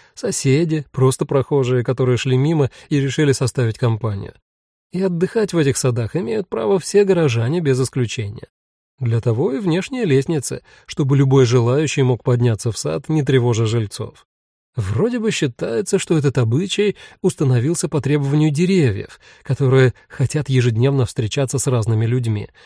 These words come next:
как если бы росли на улицах и площадях. Затащили нас на крышу, будьте любезны обеспечить хорошей компанией,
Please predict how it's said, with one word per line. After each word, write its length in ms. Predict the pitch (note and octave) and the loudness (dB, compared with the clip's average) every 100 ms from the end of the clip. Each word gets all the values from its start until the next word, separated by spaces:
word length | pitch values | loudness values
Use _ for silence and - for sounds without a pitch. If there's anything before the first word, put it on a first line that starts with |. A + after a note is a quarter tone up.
| - - | -20 -10
как 200 | F#3+ - | -6 -2
если 220 | D#3+ D3+ | -2 2
бы 140 | C3 | 2
росли 280 | B2 - C3 | 2 2 2
на 140 | B2 | 2
улицах 480 | G#2+ A#2 C#3+ - - | 2 0 -2 -4 -4
и 60 | B2+ | -2
площадях. 680 | A#2 A2+ B2 G#2+ G2 - _ _ _ _ _ - | -2 -2 -2 -4 -6 -12 _ _ _ _ _ -4
Затащили 580 | C3 F#3+ G#3 - B3 B3 | -2 2 2 0 -4 -2
нас 220 | A3+ - | 0 2
на 140 | F3 | 0
крышу, 320 | D3 B2+ - | 2 -2 0
будьте 340 | A2 A#2 A#2 G3 | -2 -2 0 -2
любезны 400 | A3 G#3+ E3 D#3 | 0 2 2 2
обеспечить 540 | C3+ C3 - C#3 E3 | 0 -2 -2 -4 -4
хорошей 400 | - C#3+ A#2+ C3 | 0 2 2 0
компанией, 680 | A#2+ A2 G#2+ G2 F2+ - | 2 0 0 -4 -6 -12